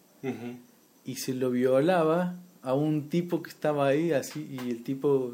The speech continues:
Speaker 2: le gustaba que le dieran por el culo, pero con la pierna.
Speaker 1: Sí.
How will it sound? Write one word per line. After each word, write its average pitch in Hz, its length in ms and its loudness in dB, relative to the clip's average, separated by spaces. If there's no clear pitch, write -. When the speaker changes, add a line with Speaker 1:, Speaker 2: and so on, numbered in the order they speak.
Speaker 2:
le 123 120 -10
gustaba 123 360 0
que 131 120 0
le 123 60 -2
dieran 131 200 0
por 123 160 -2
el 127 140 -4
culo, 180 400 4
pero 135 200 6
con 131 180 0
la 123 80 2
pierna. 139 680 4
Speaker 1:
Sí. 113 440 -4